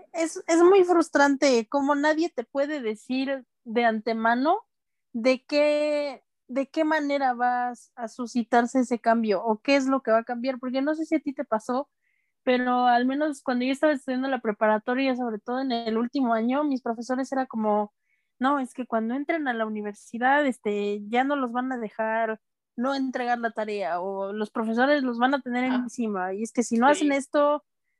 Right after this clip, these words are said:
Speaker 1: este, ya se van a salir y mejor ni lo intenten". Entonces te, te va, te vas tú a entrar a la universidad con un miedo de, "Ah, no manches, o sea, aquí me van a cagar y me van a cagar bien".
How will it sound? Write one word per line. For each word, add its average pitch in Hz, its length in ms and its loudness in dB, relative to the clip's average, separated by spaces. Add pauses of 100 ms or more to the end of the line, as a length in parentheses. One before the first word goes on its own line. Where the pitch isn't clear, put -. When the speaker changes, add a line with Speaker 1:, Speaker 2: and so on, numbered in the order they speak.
(300)
Speaker 1:
este, 214 640 -6
ya 226 360 2
se 233 360 -4
van 254 200 2
a 269 60 0
salir 226 460 -2
y 196 160 -6
mejor 208 340 0
ni 285 160 0
lo 247 100 0
intenten". 220 580 -4
Entonces 247 440 -4
te, 240 300 2
te 247 140 4
va, 285 280 0 (100)
te 269 140 2
vas 320 400 0 (240)
tú 302 520 -8
a 233 140 -6
entrar 254 320 -2
a 285 80 2
la 254 60 0
universidad 247 520 -2
con 247 180 -4
un 247 140 0
miedo 247 320 0
de, 196 340 -4 (460)
"Ah, 175 220 2
no 208 140 -2
manches, 247 380 0
o 214 80 -4
sea, 220 160 0 (140)
aquí 311 420 0
me 254 340 0
van 262 180 4
a 285 80 -2
cagar 247 280 -2
y 302 60 -4
me 226 100 -2
van 226 140 0
a 240 60 -6
cagar 208 320 -2
bien". 214 340 -4